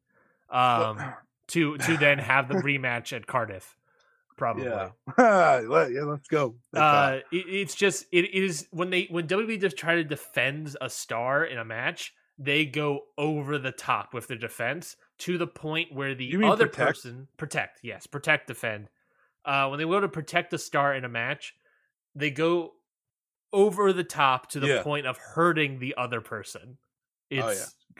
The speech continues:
Speaker 1: it's lovely to see. Lo-, just
Speaker 2: I
Speaker 1: l-,
Speaker 2: think
Speaker 1: just
Speaker 2: that's a
Speaker 1: straight
Speaker 2: great
Speaker 1: lovely
Speaker 2: way
Speaker 1: to
Speaker 2: to
Speaker 1: see.
Speaker 2: say it.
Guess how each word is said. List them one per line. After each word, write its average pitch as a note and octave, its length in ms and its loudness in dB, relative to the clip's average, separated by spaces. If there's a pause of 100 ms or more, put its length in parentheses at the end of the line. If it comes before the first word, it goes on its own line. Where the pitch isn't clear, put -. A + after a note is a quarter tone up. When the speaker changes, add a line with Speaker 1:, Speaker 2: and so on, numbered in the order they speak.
Speaker 1:
it's D3 400 -6 (260)
lovely C3 500 0
to A2 80 -8
see. F#2+ 340 -16 (240)
Lo-, D3+ 200 -4
just D#3+ 220 -10
Speaker 2:
I C3 60 -4
Speaker 1:
l-, A#2+ 40 -4
Speaker 2:
think B2 120 0
Speaker 1:
just A#2+ 140 -2
Speaker 2:
that's - 40 -10
a A#2+ 60 -2
Speaker 1:
straight C#3 140 0
Speaker 2:
great A2 200 -2
Speaker 1:
lovely G#2 140 -8
Speaker 2:
way - 20 -10
Speaker 1:
to G2 80 -12
Speaker 2:
to - 20 -14
Speaker 1:
see. - 160 -14
Speaker 2:
say - 160 -12
it. - 60 -20